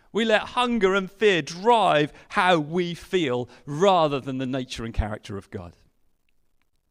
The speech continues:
And that leads to the third aspect of disappointment, is that we live as functional atheists. We live as functional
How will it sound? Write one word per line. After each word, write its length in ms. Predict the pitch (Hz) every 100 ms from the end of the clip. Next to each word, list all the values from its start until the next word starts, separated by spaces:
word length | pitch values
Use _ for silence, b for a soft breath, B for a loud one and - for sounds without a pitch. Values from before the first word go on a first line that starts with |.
| _ - -
And 160 | 127 139
that 200 | 165 139
leads 180 | 151 143
to 100 | 135
the 80 |
third 300 | 120 143 139
aspect 540 | 127 131 - - 95 -
of 80 | -
disappointment, 640 | 123 123 - 120 98 - B B
is 100 | -
that 140 | - 131
we 140 | 127
live 720 | 123 135 156 175 110 101 - _ b -
as 200 | 120 113
functional 840 | - - 135 120 - 117 113 107 _ -
atheists. 880 | 107 - - - - - - - - _ _ _ _ _ b b
We 140 | 135 123
live 360 | 151 147 123 -
as 160 | 123
functional 800 | - - 127 - - 117 113 104